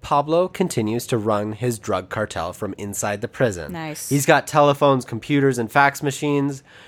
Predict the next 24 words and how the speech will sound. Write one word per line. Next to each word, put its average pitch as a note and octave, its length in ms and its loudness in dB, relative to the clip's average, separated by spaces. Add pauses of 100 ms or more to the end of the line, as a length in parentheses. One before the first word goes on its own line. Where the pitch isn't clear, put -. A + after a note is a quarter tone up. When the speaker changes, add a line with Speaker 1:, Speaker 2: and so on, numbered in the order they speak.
(140)
Speaker 1:
He F3 140 -4
just E3 280 0
keeps D#3 260 -2
barking D#3 400 4
orders D#3 420 4
from B2+ 180 -2
his A#2 100 -2
special A2+ 380 -4
little D3 200 2
mountaintop D#3+ 500 2
castle. G#3 640 6
Speaker 2:
Yeah. A3 540 2
Speaker 1:
He's D3 180 -2
remote E3+ 340 4
working, D#3+ 420 2
telecommuting, C3+ 800 2
running C3 300 2
a C#3 80 0 (160)
cartel B2+ 480 0
via A#2+ 260 0
Zoom. F2 460 -6
Speaker 2:
Working G3 340 -6
from F3 180 -10
home. C#3 260 -8